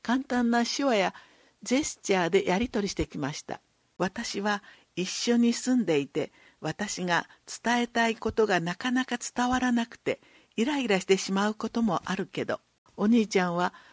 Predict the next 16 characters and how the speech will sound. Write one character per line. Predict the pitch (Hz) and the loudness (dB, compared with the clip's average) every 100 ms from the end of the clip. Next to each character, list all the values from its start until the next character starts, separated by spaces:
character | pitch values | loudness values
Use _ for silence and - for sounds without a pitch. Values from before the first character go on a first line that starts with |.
| - | -6
自 | 202 | -2
分 | 240 262 240 | 2 2 2
が | 226 214 | 2 0
喋 | - - 226 285 | -2 -2 2 4
れ | 277 | 4
な | 262 254 | 2 0
く | - | -4
て | - - - - - | -4 -4 -4 -4 2
伝 | 262 | 4
わ | 254 | 6
ら | 247 233 | 4 2
な | 214 | 0
く | - - | -4 -6
て、 | - - _ _ _ _ | -4 -4 _ _ _ _
も | 196 | -2
っ | 254 | -2